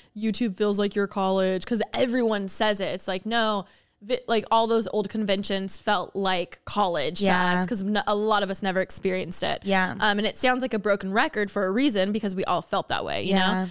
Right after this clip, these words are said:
Speaker 1: know, we bonded over being, like, late bloomers and never having a sip of alcohol till we were, like, twenty-three. You know what I
Speaker 2: I was
Speaker 1: mean?
Speaker 2: just gonna say, I'm like, when you think about, like, partying from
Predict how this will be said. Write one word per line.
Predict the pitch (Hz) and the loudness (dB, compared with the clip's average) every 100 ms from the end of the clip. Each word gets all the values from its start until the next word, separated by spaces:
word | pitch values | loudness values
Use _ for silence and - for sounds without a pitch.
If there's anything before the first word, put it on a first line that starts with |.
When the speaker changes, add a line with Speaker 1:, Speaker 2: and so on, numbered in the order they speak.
| - - | -8 -12
Speaker 1:
know, | 208 | -2
we | 226 247 | 0 2
bonded | 214 208 208 | 4 2 2
over | 202 202 | 0 0
being, | 196 240 | 2 4
like, | 262 226 | 4 2
late | 208 233 226 208 | 0 4 4 4
bloomers | 226 220 220 | 2 4 2
and | 226 | 2
never | 214 202 | 2 2
having | 226 208 | 0 0
a | 208 | -2
sip | - 208 | -2 -2
of | - | 0
alcohol | 196 196 208 | 0 0 -2
till | 202 196 | 0 0
we | |
were, | 208 190 | 0 0
like, | 190 | -2
twenty-three. | - 208 185 190 175 190 | -4 -8 -6 -6 -6 0
You | 254 | 2
know | 294 | 4
what | |
I | 285 | 2
Speaker 2:
I | |
was | 294 | 2
Speaker 1:
mean? | 294 | 2
Speaker 2:
just | - | 2
gonna | 285 | 2
say, | 277 262 | 4 4
I'm | 247 | 4
like, | 240 | 2
when | 254 277 | 4 4
you | 349 | 4
think | 403 | 4
about, | 440 539 508 | 4 4 4
like, | 302 | 0
partying | - - 202 196 196 | 0 0 2 2 2
from | 202 | 0